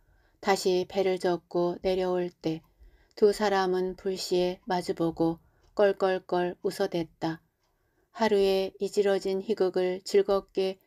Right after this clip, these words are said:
끝막으려는 듯 웃음소리는 고요한 저녁 강의에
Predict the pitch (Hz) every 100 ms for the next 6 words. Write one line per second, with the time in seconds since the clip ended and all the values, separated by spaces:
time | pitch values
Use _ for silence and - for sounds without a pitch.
0 | _ _ _ _ - 220 208 202 190 185
1 | 175 175 175 165 165 160 _ _ _ 196
2 | 208 202 - 196 190 185 185 185 - -
3 | 202 202 196 196 196 - 185 185 185 -
4 | 180 175 170 170